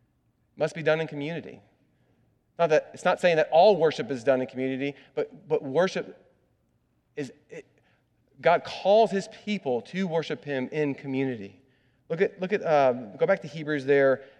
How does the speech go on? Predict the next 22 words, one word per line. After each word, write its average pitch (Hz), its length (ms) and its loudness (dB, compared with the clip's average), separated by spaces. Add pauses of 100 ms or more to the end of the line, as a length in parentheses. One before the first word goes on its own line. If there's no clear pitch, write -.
as 135 100 -6
he 151 140 -4
moves 156 380 -4
into 156 360 -2
these 131 480 -4
therefore 139 480 -2
statements, 135 480 -4
of 123 80 -12
these 120 160 -10
conclusions. 131 560 -8
Let 135 160 2
us 131 120 -6
draw 120 200 2
near. 156 600 0 (500)
Um, 120 440 2
let 139 140 4
us 135 100 -4
hold 120 220 -4
fast 147 520 0
the 139 60 -8
confession 127 380 -4
of, 110 100 -8